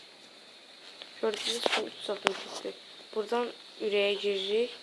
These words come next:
A, hə, iyirmi altı gəlib. Ancaq elə o vaxt olub ki, yəni, e, elə vaxt olur ki, yüz gəlir, yetmiş, səksən gəlir. İndi bunları iyirmi altı, e, gəlməyinə baxmayın. Yəni, video bir dəfə,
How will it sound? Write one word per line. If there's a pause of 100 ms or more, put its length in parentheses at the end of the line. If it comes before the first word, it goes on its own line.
(840)
A, (800)
hə, (800)
iyirmi
altı
gəlib. (480)
Ancaq
elə
o
vaxt
olub
ki,
yəni, (540)
e, (300)
elə
vaxt
olur
ki,
yüz
gəlir,
yetmiş,
səksən
gəlir. (480)
İndi
bunları
iyirmi
altı, (240)
e, (1700)
gəlməyinə
baxmayın.
Yəni, (320)
video
bir
dəfə,